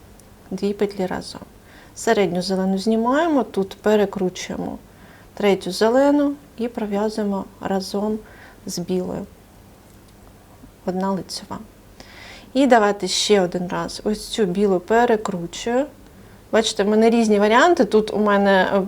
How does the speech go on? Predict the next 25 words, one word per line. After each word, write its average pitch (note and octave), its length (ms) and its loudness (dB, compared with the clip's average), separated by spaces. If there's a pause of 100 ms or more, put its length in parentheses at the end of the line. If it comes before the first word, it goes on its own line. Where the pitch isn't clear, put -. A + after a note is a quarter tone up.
е, G#3 60 -2
чомусь G3+ 360 0
по G#3 160 0
одному C#4 340 4
стояли F#3 420 2
петлі, F3 400 0 (760)
а F#3+ 260 6
тут B3+ 300 -2
от, G3+ 360 -2
е, F#3+ 460 4 (720)
білу G3+ 380 4
потрібно F3+ 720 0
перекручувати. F#3 880 -2 (420)
І C#4 80 4
ось D4+ 140 4
так B3+ 200 2
заводимо A3 440 2
за A#3 220 4
передні G3+ 460 2
стіночки - 760 -4 (180)
за G#3 220 2
дві F#3 220 0
петельки F#3 720 -2 (420)
і C4 120 0
пров'язуємо G#3+ 880 0